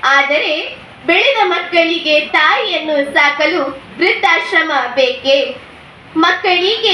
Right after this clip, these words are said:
ಜನನಿಯ ಕಣ್ಣೀರು ಶಾಪದಲ್ಲಿ ದೊಡ್ಡ ಶಾಪ ಎಂದು ತಿಳಿಯದೆ ಹೋಯಿತೆ, ಆ ಶಾಪ ಅವರ ಮಕ್ಕಳ ಮೂಲಕ ತಟ್ಟುವುದು ಎಂದು ಅರಿಯದೆ ಹೋಯಿತೆ.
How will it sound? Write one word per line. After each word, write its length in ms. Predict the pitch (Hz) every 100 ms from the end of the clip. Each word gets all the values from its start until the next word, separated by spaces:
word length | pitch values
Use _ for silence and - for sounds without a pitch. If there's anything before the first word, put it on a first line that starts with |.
| 330
ಜನನಿಯ 500 | 339 339 339 339 330
ಕಣ್ಣೀರು 720 | 311 - 320 349 466 392 311
ಶಾಪದಲ್ಲಿ 960 | 294 392 320 320 320 311 359 440 359 330
ದೊಡ್ಡ 240 | 311 - 302 -
ಶಾಪ 320 | 415 294 - 415 381
ಎಂದು 340 | 302 311 294 285
ತಿಳಿಯದೆ 520 | 311 359 392 370 285
ಹೋಯಿತೆ, 560 | 349 277 277 285 381 294 285 - - - -
ಆ 200 | 311 302
ಶಾಪ 420 | 302 311 403 - 277
ಅವರ 240 | 311 302 294 285
ಮಕ್ಕಳ 460 | 294 - - 392 302
ಮೂಲಕ 420 | 285 311 339 302 285 277
ತಟ್ಟುವುದು 640 | 330 - 480 427 330 302
ಎಂದು 460 | - 277 277 302 277
ಅರಿಯದೆ 680 | 277 233 269 370 302 254 226
ಹೋಯಿತೆ. 580 | - 240 240 - 226